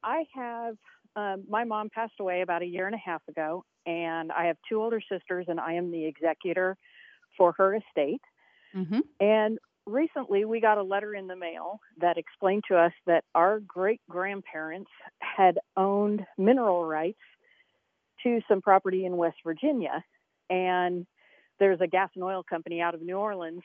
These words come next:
Speaker 1: that is, uh, wanting to develop the, um, the area.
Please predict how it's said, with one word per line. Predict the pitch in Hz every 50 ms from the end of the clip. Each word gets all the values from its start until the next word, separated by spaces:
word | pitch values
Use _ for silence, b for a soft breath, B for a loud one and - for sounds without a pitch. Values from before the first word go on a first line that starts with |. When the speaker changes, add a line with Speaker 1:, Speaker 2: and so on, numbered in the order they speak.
| _ -
Speaker 1:
that | - 175 175 170
is, | 170 165 165 165 - - - - -
uh, | - 170 165 156 156
wanting | 156 170 170 185 180 175 175 165 160 - - -
to | 175 165 165 160 160 156 156 - b b b b b b b b -
develop | - 175 180 180 170 165 160 - _ _
the, | - 160 156 151 151 147 147 - _ _ _ _ -
um, | 170 160 151 160 151 160 - _ _ _ _ -
the | 175 165 143 143
area. | 196 226 202 175 165 - 92 - -